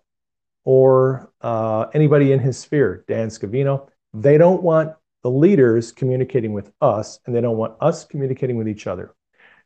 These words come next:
because that is how we overpower them, and they don't want that. So my, my next concern is, uh,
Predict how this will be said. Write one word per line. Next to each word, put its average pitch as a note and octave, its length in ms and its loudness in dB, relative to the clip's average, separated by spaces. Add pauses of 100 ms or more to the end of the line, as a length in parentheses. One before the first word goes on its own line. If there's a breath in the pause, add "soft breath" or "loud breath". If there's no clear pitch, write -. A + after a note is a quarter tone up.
(140)
because B2 580 -4 (380)
that E3+ 440 0
is D#3+ 160 -6
how D3 300 -2
we C3+ 180 -2
overpower A2+ 680 -8
them, F2+ 280 -20 (580)
and G2 140 -12
they G2+ 80 -6
don't C3+ 140 -2
want F3+ 200 2
that. - 240 -10 (880)
So B2 480 -2 (400)
my, C3 320 -2 (240)
my C3+ 140 2
next F3 320 2
concern G#2+ 640 -6 (1500)
is, B2+ 400 -2 (380)
uh, G2 400 -8